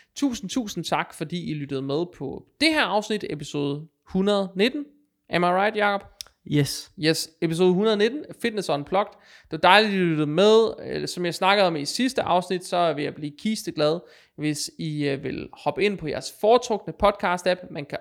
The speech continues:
Speaker 1: også gøre det på Spotify nu, og give, øh, podcasten en positiv, øh, review, altså en god anmeldelse. Øh, giv den en stjernemarkering, øh, på, øh, fem stjerner, selvfølgelig. Ikke én stjerne, fem.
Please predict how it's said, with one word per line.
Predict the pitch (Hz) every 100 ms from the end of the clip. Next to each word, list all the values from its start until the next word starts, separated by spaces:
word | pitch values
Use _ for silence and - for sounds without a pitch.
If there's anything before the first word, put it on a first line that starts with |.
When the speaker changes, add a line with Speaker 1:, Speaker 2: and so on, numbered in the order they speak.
| -
Speaker 1:
også | 175 196 202
gøre | - 160
det | 180
på | -
Spotify | - 175 208 196 165 165
nu, | 185 190 _ _ _ -
og | 156
give, | 185 185 170
øh, | 143
podcasten | 185 185 185 165 165
en | 147
positiv, | 147 214 - - 180 175 -
øh, | - -
review, | 143 147 220 269
altså | - -
en | - 147
god | 196 - -
anmeldelse. | 208 254 214 180 - 160 - _ _ _
Øh, | 147 147 143 139 139
giv | 202
den | 196
en | 156
stjernemarkering, | - 170 226 208 - 208 170 147 143
øh, | 139 139 143 143 143 139 -
på, | 143 143
øh, | 135 135
fem | 202 262
stjerner, | - 220 233
selvfølgelig. | 226 - 196 208
Ikke | - 160 180 220
én |
stjerne, | - 202 214 -
fem. | -